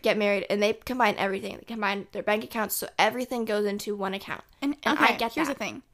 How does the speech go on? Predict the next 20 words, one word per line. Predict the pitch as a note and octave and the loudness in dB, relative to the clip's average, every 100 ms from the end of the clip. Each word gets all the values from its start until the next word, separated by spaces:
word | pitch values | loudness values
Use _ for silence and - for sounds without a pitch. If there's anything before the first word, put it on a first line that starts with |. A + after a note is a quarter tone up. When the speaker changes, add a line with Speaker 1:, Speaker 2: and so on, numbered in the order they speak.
| _ _ - | _ _ 4
Speaker 2:
I | B3+ E4 D#4+ | 6 6 2
am | C4 C4 | 0 0
not | A#3 A3 A#3 - | 2 0 0 -6
totally | - - A#3 B3+ | -12 -2 0 0
opposed | A3+ B3+ G#3 A#3+ | -2 -4 -6 -6
to | - | -4
that. | C#4+ C#4+ D4 _ _ _ - | 0 0 -2 _ _ _ 0
I | A#3+ | 0
think | C4+ C#4+ C#4 | 2 -2 0
that | C4+ B3 | -2 -2
it | A#3 _ | -6 _
depends | B3 B3 A#3 A3+ | -10 -6 -6 -4
on, | |
like, | G#3+ | -8
having | - A3 | -4 -4
a | A#3 | -4
conversation | A#3 A#3+ A#3+ A3 A#3+ | -6 -8 -6 -6 -6
with | B3 | -8
your | |
partner | B3 A3+ A#3 A3 | -8 -4 -2 -4